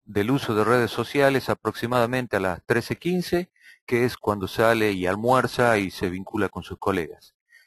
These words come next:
Y luego, sobre el final de la tarde, visita a portales los cuales informan del tráfico en la provincia de Buenos Aires,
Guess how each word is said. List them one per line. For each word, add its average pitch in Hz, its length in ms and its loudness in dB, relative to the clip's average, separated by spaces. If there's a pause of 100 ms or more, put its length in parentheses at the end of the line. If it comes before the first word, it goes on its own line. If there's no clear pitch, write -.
Y - 80 -6
luego, 160 280 6
sobre 113 260 0
el 104 60 -2
final 135 260 -2
de 135 100 2
la 143 100 2
tarde, 160 520 2 (300)
visita 123 800 2
a 95 380 0 (100)
portales 147 560 4
los 113 120 0
cuales 123 480 0
informan 123 460 0
del 98 180 -2
tráfico 127 600 2
en 98 100 -2
la 90 100 0
provincia 113 520 -2
de 98 60 2
Buenos 107 340 0
Aires, 151 520 2